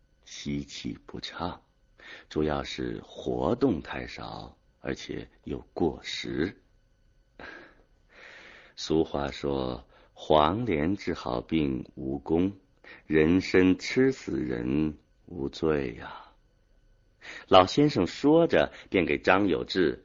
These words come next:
开好了方子。张有志接过方子，大吃了一惊。顾老的方子只有两味极其普通的药：生地五十克，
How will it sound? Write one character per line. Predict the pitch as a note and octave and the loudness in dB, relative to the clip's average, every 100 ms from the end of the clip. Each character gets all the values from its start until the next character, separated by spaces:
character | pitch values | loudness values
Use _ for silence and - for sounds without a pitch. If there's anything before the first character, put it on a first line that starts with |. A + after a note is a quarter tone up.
| _ | _
开 | - - D#2+ D#2+ | -12 -2 0 0
好 | - B1 | -4 -8
了 | A#1 | -10
方 | - - D#2+ E2+ F#2+ | -10 -4 -4 -4 -8
子。 | - _ _ _ _ _ _ - - - | -10 _ _ _ _ _ _ -20 -20 -4
张 | - F3+ F#3+ | 6 6 8
有 | F2+ | 4
志 | - A#2+ | 2 0
接 | - C3 C#3 | 2 4 6
过 | D#2+ | 4
方 | - B2 D3 D#3 | 4 0 0 -2
子， | D#2+ B1 - _ _ - | 0 -2 -4 _ _ -6
大 | - - - | -6 -8 -14
吃 | - D#2 | -4 -2
了 | A#1+ | -2
一 | C#2+ | -6
惊。 | - - D2 C#2+ _ _ _ - - | -6 -2 -2 -2 _ _ _ -20 -6
顾 | - D3+ G2 | 6 8 10
老 | E2+ C#2+ | 8 4
的 | D2 | 0
方 | - A2 A2 A#2 | 4 4 4 2
子 | D2 C2+ - - | -2 -4 -6 0
只 | G2+ | 6
有 | A#2 A#2+ | 6 8
两 | F2+ C#2+ C2 D2 | 6 4 0 4
味 | G#2 C#2+ B1+ | 6 6 0
极 | - E2 G2+ E3 | -8 -2 2 2
其 | - - D2+ D#2 | 0 -6 -6 -6
普 | - - C2+ B1 | -12 -6 -4 -4
通 | C2 - A2+ A#2+ | -6 0 2 2
的 | C#2+ | 2
药： | C#2+ C#2 C2 _ _ - - | 2 2 -2 _ _ -20 -20
生 | - - D#3 D#3 D#3 | -8 6 6 8 4
地 | D#3 B2 C#2+ - _ _ _ - | 2 0 0 -4 _ _ _ -10
五 | D#2 C#2 B1 | -4 -4 -4
十 | - C#2 | -8 -4
克， | D2 F2+ C2+ B1+ | -2 2 2 0